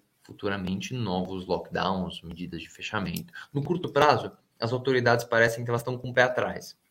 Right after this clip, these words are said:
no sentido de, olha, fomos, o mundo inteiro foi mu-, muito atrasado ou negligente no, na, na contenção do vírus no passado. E agora parece que eles estão tentando compensar isso de alguma forma.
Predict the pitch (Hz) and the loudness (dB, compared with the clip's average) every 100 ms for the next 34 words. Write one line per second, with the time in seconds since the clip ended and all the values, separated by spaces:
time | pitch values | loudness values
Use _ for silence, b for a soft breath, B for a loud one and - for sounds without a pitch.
0 | _ _ 113 110 113 117 123 120 117 101 | _ _ -6 -4 -4 -6 -2 0 0 2
1 | 101 92 - b b b b b _ - | 2 2 -2 b b b b b _ -6
2 | 120 131 131 104 90 90 - _ _ - | -2 0 0 -4 -6 -8 -12 _ _ -10
3 | 98 113 143 185 170 139 143 156 160 160 | -4 2 4 6 4 4 4 6 6 4
4 | 143 139 131 131 139 135 165 196 185 160 | 6 6 6 0 -2 4 6 6 4 2
5 | - 127 113 117 123 135 135 135 135 135 | 4 4 6 6 6 6 4 6 6 6
6 | 131 123 127 98 110 123 123 120 123 120 | 2 2 0 2 2 0 -2 -4 -4 -6
7 | - _ _ - 95 92 107 - 127 117 | -10 _ _ -12 -8 -2 -2 0 0 0
8 | 113 123 123 123 101 95 - - - - | 0 -2 -2 -4 -4 -8 -8 -18 -16 -16
9 | - - - - - B B 104 117 117 | -8 -4 -2 -4 -8 B B 4 6 6
10 | 117 117 117 117 113 110 107 110 110 - | 6 2 0 -8 -8 -8 -6 -6 -8 -10
11 | 120 117 117 120 - 113 101 101 - 110 | -10 -6 -6 -6 -2 -2 0 -4 -6 -4
12 | 101 117 120 - 85 | -4 -4 -8 -6 -8